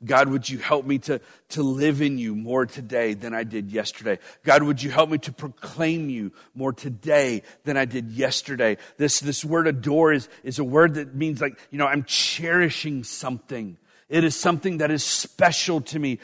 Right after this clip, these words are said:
something that is, that is powerful, something that means something in my life. Adore Christ more today than yesterday. B, begin each day with God.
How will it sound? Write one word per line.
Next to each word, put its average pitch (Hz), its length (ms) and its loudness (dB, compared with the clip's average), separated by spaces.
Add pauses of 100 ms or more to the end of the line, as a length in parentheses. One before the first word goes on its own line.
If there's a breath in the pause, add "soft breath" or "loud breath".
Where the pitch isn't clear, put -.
(140 loud breath)
something 175 480 0
that 156 160 6
is, 151 160 0 (200 loud breath)
that 160 100 0
is 151 220 -2
powerful, 170 880 4
something 175 380 -4
that 156 160 -4
means 165 600 -2
something 160 600 -4
in 151 180 -4
my 131 240 -8
life. 107 760 -10 (720)
Adore 151 540 2
Christ 143 580 -4
more 135 240 -4
today 110 680 -8 (500)
than 117 160 -6
yesterday. 104 580 -6 (120)
B, 147 320 -2 (800)
begin 123 400 -2
each 151 240 -2
day 117 160 0
with 107 180 -4
God. 90 320 -4